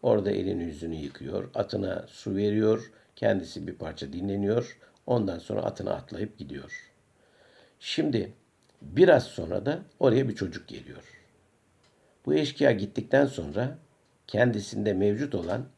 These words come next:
bir kese altını da oraya düşürmüş, kesesini oraya düşürmüş vaziyette. Efendim çocuk onu buluyor ve o keseyi aldığı gibi kaybolup gidiyor. Daha sonra çeşmenin başına bir ihtiyar geliyor.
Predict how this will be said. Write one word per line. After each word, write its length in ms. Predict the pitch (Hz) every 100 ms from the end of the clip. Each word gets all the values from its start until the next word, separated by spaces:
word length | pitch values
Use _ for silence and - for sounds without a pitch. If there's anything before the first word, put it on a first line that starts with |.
| -
bir 140 | -
kese 280 | - 98 -
altını 440 | 101 101 - -
da 60 | -
oraya 280 | - 92 80
düşürmüş, 480 | - 73 69 71 -
kesesini 680 | - - 82 - 98 120 - _
oraya 320 | - 95 - -
düşürmüş 460 | - - 71 -
vaziyette. 680 | - - - 131 - 127 160 - _ _ _ _ _ -
Efendim 460 | 113 - 98 127
çocuk 340 | 131 143 123 -
onu 280 | 98 80 101
buluyor 540 | 143 151 139 - - _ _ _ 131
ve 200 | 123 - - _ -
o 120 | 135
keseyi 420 | 117 - - -
aldığı 340 | 104 107 95
gibi 260 | 85 80 -
kaybolup 480 | 92 76 69 - -
gidiyor. 340 | - 62 - - - _ _ _ _ _ _ _ _ _ _ _ -
Daha 200 | 120 196
sonra 560 | 202 139 101 95 147 - _ _ _ _ _ _ _ _ _ _
çeşmenin 560 | - 78 - 110 156 185
başına 500 | 139 - - 127 185 - -
bir 140 | -
ihtiyar 420 | 330 - - 139 139
geliyor. 420 | 85 65 64